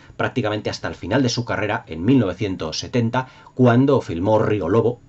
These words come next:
prácticamente su última película. Em, también, eh, planos donde se aprovechase, incluso posteriormente, cuando se inventó Cinemascope, todo lo que era la pantalla panorámica, se apostaba mucho también por el plano secuencia,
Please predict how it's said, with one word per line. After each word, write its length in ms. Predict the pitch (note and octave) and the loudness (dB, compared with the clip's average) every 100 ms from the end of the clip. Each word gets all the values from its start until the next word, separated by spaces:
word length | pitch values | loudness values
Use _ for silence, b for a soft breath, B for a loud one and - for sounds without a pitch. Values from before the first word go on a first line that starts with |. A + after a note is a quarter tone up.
| - | -10
prácticamente 460 | - F#2 F2+ F#2+ G#2+ | -8 -6 -8 -6 -6
su 140 | F#2+ | -6
última 340 | F#2 G#2 G#2+ B2+ | -6 -4 -4 0
película. 500 | B2 C3 A2 B2 b b b b b b b b b _ - | 0 0 -2 -4 b b b b b b b b b _ -2
Em, 720 | D3 C#3 C#3 C3 C3+ B2+ B2+ | 6 8 8 8 6 6 6
también, 640 | B2 C#3+ C#3 D3+ F3+ F#3+ - | 4 2 4 4 2 2 -2
eh, 240 | B2+ B2 A#2+ | -2 0 2
planos 420 | D#3+ D#3+ D#3+ C#3+ | 2 2 0 2
donde 180 | C3+ A#2+ | 0 2
se 140 | C3 | -2
aprovechase, 640 | B2 A2 G2 C#3 B2+ D3 - | -2 -2 -2 -4 0 -2 -2
incluso 500 | A2+ A2+ A2 A2 G2+ | -2 -2 -2 -4 -6
posteriormente, 760 | F#2+ - G2 A#2+ B2+ B2 D#2 | -8 -6 -4 0 0 0 -4
cuando 260 | - D2 C#2 | -8 -12 -12
se 140 | D#2+ | -12
inventó 320 | D2+ D2 A2+ | -12 -8 -8
Cinemascope, 640 | F#2+ G2+ G2 - A2+ - - b b _ | -6 -4 -4 -4 -6 -8 -14 b b _
todo 340 | D#3+ D#3+ D3+ | 6 6 6
lo 140 | A#2+ - | 4 2
que 80 | A2 | -2
era 100 | F#2 | -2
la 140 | F2+ | -4
pantalla 440 | F2+ F2+ E2+ D#2+ | -6 -6 -8 -6
panorámica, 580 | G2 G2+ D3 C3 B2+ B2 B B - | -4 -2 0 0 -2 -6 B B -4
se 120 | - | 0
apostaba 420 | G#3+ - G#3+ G#3+ | 0 0 0 0
mucho 380 | E3 E3+ E3+ F3+ | 2 0 0 -2
también 300 | C#3+ B2+ C3+ | 0 2 2
por 180 | C3 A#2 | 0 -2
el 100 | G2 | 0
plano 380 | B2+ A2+ A#2 C3 | 0 0 0 -2
secuencia, 840 | - A#2 C3 A#2+ G2+ - C2+ | -4 2 4 4 2 -10 -14